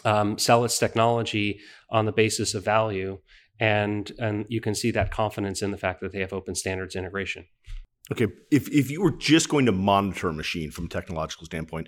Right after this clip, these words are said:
Speaker 2: i-, is there an R O I on that, or w-, what kind of, uh, increase could you expect to see?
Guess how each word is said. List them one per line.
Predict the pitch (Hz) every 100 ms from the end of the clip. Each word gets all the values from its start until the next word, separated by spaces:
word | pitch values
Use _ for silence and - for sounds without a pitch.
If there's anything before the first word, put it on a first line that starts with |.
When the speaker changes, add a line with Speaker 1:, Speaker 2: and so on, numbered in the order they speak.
| - - -
Speaker 2:
i-, | 113
is | 120 107
there | 123
an | 120
R | 127 139
O | 127
I | 123 123
on | 120 117
that, | 117 127 123
or | 110 98 92 90 107
w-, | 113
what | 131 131
kind | 156 120
of, | 98
uh, | 98 87 78 - _
increase | 120 - 98
could | - 87
you | 82
expect | - 87
to | 80
see? | - 76 58